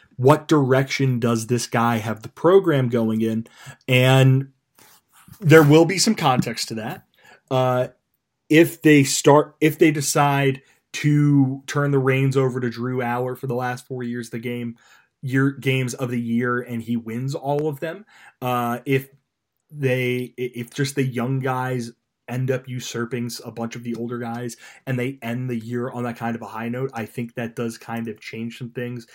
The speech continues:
and change how we view some of the older guys in this program. Uh, but as of, in, in terms of going into the season, like, I just don't think there is going to be any sort of, um, we'll, we'll say anything from the people wearing suits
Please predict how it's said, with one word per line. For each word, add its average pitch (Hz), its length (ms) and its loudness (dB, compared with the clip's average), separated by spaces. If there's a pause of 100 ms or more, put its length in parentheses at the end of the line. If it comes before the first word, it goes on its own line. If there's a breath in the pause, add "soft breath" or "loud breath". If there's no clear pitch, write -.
(340 soft breath)
and 110 260 -8
change 120 320 -6
how 113 160 -4
we 107 180 -12
view 110 220 -10
some 113 160 -10
of 110 80 -8
the 110 100 -8
older 113 260 -10
guys 113 300 -10
in 113 120 -12
this 104 120 -16
program. 131 460 -8 (340 loud breath)
Uh, 131 360 -2 (180)
but 185 360 0
as 175 360 0
of, 143 260 2
in, 160 120 0
in 156 120 0
terms 160 180 0
of 147 40 -4
going 151 140 4
into 139 120 2
the 131 40 -4
season, 131 260 -2
like, 117 260 -4 (280 soft breath)
I 131 140 0
just 135 360 0
don't 127 340 2
think 117 280 -4
there 113 240 0
is 110 120 -2
going 113 340 0
to 113 100 -6
be 113 180 0
any 113 260 -2
sort 110 380 -2
of, 110 220 -6
um, 104 400 -8 (1400 loud breath)
we'll, 180 200 12
we'll 170 180 8
say 180 260 8
anything 156 520 6
from 139 260 6
the 131 60 6
people 127 760 4
wearing 123 440 4
suits 117 520 0